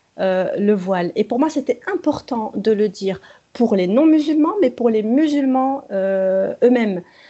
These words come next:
Euh, de dire que, voilà, mon identité, euh, n'est pas enfermée, euh, sous, euh, sous cette, euh, sous, sous, sous ce tissu.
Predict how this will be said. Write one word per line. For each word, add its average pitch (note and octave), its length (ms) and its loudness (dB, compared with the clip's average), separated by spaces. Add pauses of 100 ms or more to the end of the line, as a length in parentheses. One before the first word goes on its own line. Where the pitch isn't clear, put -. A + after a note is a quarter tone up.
(180)
Euh, F3+ 260 4
de F#3+ 120 -2
dire D#4 260 -6
que, A#3 320 4
voilà, A3+ 260 -2
mon A#3+ 220 2
identité, C#4 840 -2
euh, G#3+ 120 -2
n'est G#3 160 -2
pas - 320 -2
enfermée, C#4 880 0
euh, G#3 300 -4
sous, B3+ 400 -4
euh, G#3 160 2
sous - 140 -12
cette, A3 340 -4
euh, G3 480 0 (440)
sous, A#3 440 -8
sous, A#3 160 -14
sous - 300 -16
ce - 240 -2
tissu. A#3 600 -2